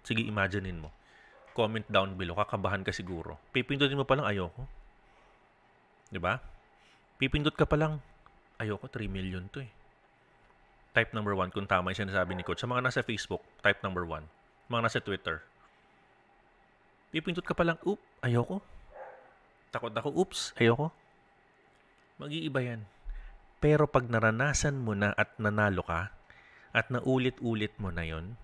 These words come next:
sasabi ko sa inyo, the market, bibigyan ka niya ng, ng,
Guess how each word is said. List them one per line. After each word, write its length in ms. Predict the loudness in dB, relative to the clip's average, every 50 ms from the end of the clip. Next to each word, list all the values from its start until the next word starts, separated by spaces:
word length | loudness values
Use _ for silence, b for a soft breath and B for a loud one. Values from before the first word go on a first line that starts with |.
| -20 _
sasabi 480 | -14 -12 -4 2 6 6 6 6 4 -2
ko 60 | -4
sa 80 | -4 -4
inyo, 240 | -6 -8 -10 -12 -14 -14 -16 -18 -18 -18 -18 -20 -20 -20 -20 -20 -20 _ _ _ _ _ _ _ _ _ _ _ _ _ _ _ -20 _ _ -10
the 100 | -8 -4
market, 480 | 0 2 2 2 2 0 -4 -6 -6 -6 -12 -16 -14 -14 -14 -14 -16 -16 -18 -18 -20 -20 -20 -20 -20 _ _ _ -20 B B B B B B B B B B B _ _ _ _ _ _ _ _ _ _ _ _ _ _ _ _ _ _ _ _ _ _ -20 -20 -12 -8
bibigyan 460 | -6 -4 -2 0 0 2 2 0 2
ka 80 | 0 0
niya 160 | 2 0 0
ng, 240 | 0 -2 -4 -4 -4
ng, 180 | -2 -2 -2